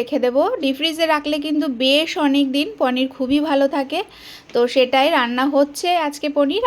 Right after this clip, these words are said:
আবারও এই যে পনির আমি ডিপ ফ্রিজে ঢুকিয়ে রাখছি। এই পনিরটা অন্য কোনো দিন রান্না করব। বেশ অনেকটা পনির আজকে নিয়ে এসেছে। আর এদিকে আলু পটলগুলো সেদ্ধ হয়ে গেছে, এবার ভেজে রাখা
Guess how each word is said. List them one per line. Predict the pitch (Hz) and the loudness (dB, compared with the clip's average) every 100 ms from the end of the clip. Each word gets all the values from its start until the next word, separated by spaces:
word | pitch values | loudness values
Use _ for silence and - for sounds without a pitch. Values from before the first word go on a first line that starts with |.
| 311 | -2
আবারও | 233 233 247 240 | -2 0 0 0
এই | 233 | -2
যে | 240 | -4
পনির | 226 233 226 226 | -4 -6 -6 -4
আমি | 285 - - - - 233 | -4 -6 -20 -20 -18 -6
ডিপ | 247 208 | -6 -4
ফ্রিজে | 226 226 254 370 | -4 -2 -2 -2
ঢুকিয়ে | 311 262 254 214 180 | -4 -4 0 0 0
রাখছি। | 175 - - - _ - - _ - | -6 -12 -14 -16 _ -20 -20 _ -2
এই | 240 240 | 0 0
পনিরটা | 226 233 240 233 220 | -2 -4 -2 0 0
অন্য | 220 226 | -2 -8
কোনো | 233 226 220 | -6 -8 -8
দিন | 226 214 | -6 -4
রান্না | 208 208 220 | -4 -6 -6
করব। | 226 220 277 359 254 | -4 -2 -4 -2 -2
বেশ | 302 - 240 | -2 -2 -4
অনেকটা | 233 294 285 359 | -2 -2 -2 -2
পনির | 320 269 247 240 | 2 2 2 -2
আজকে | 240 311 339 | -4 -6 -2
নিয়ে | 277 - | -2 -4
এসেছে। | - - - - - - - - | -8 -10 -8 -12 -12 -20 -20 -4
আর | 262 285 | 2 2
এদিকে | 311 302 339 302 | 2 -2 0 2
আলু | 285 294 | 2 0
পটলগুলো | 294 311 302 311 294 | 0 -2 -2 -4 0
সেদ্ধ | 294 269 240 302 | 0 2 2 4
হয়ে | 285 277 | 4 2
গেছে, | 285 294 403 | 0 -2 -2
এবার | 381 | 0
ভেজে | 269 220 233 | 0 0 0
রাখা | 233 | -2